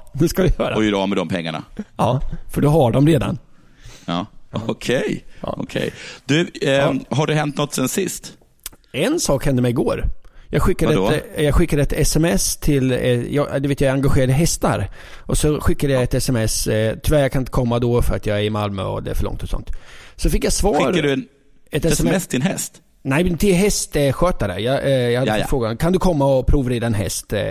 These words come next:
Speaker 1: "Nej, det kan jag
Speaker 2: Mm.
Speaker 1: inte", svarade jag.
Speaker 2: Och provrida?
Speaker 1: Ja,
Speaker 2: Har
Speaker 1: det
Speaker 2: du
Speaker 1: ska
Speaker 2: sån status nu? Att du
Speaker 1: <laughs> Nej.
Speaker 2: rider in hästar?
Speaker 1: Nej, men du ska testa om de här hästarna på fu-, funkar på ganska dåliga ryttare.
Speaker 2: Skulle
Speaker 1: Sen
Speaker 2: du
Speaker 1: så
Speaker 2: köpa den hästen då?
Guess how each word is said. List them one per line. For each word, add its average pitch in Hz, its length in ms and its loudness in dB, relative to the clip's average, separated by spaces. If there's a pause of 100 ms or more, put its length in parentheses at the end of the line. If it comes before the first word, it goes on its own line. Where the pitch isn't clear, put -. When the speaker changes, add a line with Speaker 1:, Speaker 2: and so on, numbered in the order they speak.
Speaker 1:
"Nej, 127 140 -2
det 107 60 -4
kan 120 120 -4
jag 104 100 0
Speaker 2:
Mm. - 20 0
Speaker 1:
inte", - 260 -8
svarade - 260 -6 (240)
jag. 151 60 2
Speaker 2:
Och 160 100 0
provrida? 160 1000 0 (300)
Speaker 1:
Ja, 110 140 0
Speaker 2:
Har 135 120 4
Speaker 1:
det 151 80 2
Speaker 2:
du 196 60 2
Speaker 1:
ska - 60 -2
Speaker 2:
sån 220 200 0
status 98 460 -4
nu? 69 200 -4 (440)
Att 117 80 0
du 135 100 4
Speaker 1:
<laughs> 127 40 2
Nej. 131 40 2
Speaker 2:
rider 131 260 2
in 196 260 2
hästar? 87 400 -2 (160)
Speaker 1:
Nej, 127 240 0
men 160 80 2
du 170 60 2
ska 165 120 0
testa 170 500 0
om 160 80 2
de 160 100 2
här 147 80 4
hästarna 147 280 2
på 135 100 -2
fu-, - 280 0
funkar 123 400 0
på - 160 0
ganska 123 540 0
dåliga 117 380 4
ryttare. 117 420 0 (1500)
Speaker 2:
Skulle 131 220 0
Speaker 1:
Sen 135 80 2
Speaker 2:
du 107 60 2
Speaker 1:
så 104 60 2
Speaker 2:
köpa 185 480 0
den 120 140 0
hästen 80 280 -4
då? - 160 -8